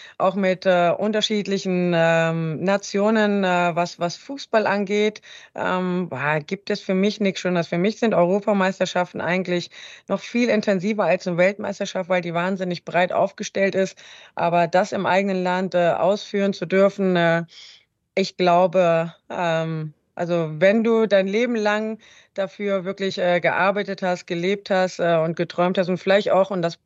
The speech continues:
behaupte ich mal, dass ganz viele Schweizerinnen hier, Spielerinnen vor allem, nie damit gerechnet haben, dass sowas jetzt wahr wird. Ähm, ja, das, das kann man schwer in Worte fassen. Und, äh, diese Begeisterung und Euphorie,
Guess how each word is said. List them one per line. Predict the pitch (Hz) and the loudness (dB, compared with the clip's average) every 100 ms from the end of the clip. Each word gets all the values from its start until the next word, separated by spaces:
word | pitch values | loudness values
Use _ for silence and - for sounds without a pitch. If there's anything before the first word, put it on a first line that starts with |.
| _ - | _ -2
behaupte | 170 185 196 190 | 2 2 0 -4
ich | 180 | -4
mal, | 190 170 | -2 -2
dass | 170 | -2
ganz | - 196 196 | -2 -4 -4
viele | 208 185 185 | -4 -2 -2
Schweizerinnen | 175 180 185 185 170 175 175 | 0 0 0 -2 0 -2 -2
hier, | 180 175 180 | 0 2 0
Spielerinnen | - - 190 190 180 175 | -2 -4 0 0 0 -4
vor | - - | -2 0
allem, | 180 170 151 - - - | 0 0 -4 -14 -20 -4
nie | 190 214 | 0 0
damit | 202 190 196 | 2 2 0
gerechnet | - 175 190 196 170 | -2 -2 -2 -4 -4
haben, | 180 180 175 175 - - - | -2 0 -2 -6 -14 -20 -8
dass | 185 - | -6 -4
sowas | 185 190 185 | 0 0 0
jetzt | 175 - | -4 -2
wahr | 165 170 160 | 0 0 0
wird. | 170 170 165 | -2 -2 -2
Ähm, | 156 156 156 - - - | -2 -2 -6 -10 -20 -8
ja, | 156 165 185 170 _ - - | -2 0 -2 -4 _ -14 -8
das, | 196 - | -8 -6
das | 202 - - _ _ - | -8 -10 -14 _ _ 0
kann | 220 | 2
man | 226 | 2
schwer | 214 - 208 214 | 0 0 2 2
in | 180 | 2
Worte | 185 185 180 | 0 0 -4
fassen. | - 165 - 170 | -2 -4 -4 -6
Und, | 156 160 | -6 -4
äh, | 160 156 151 | 0 0 0
diese | 170 160 | -4 -6
Begeisterung | 151 170 175 190 220 202 | -6 -2 0 0 0 -4
und | 180 | -2
Euphorie, | 120 180 - 156 185 208 | -2 -2 -4 -4 -2 0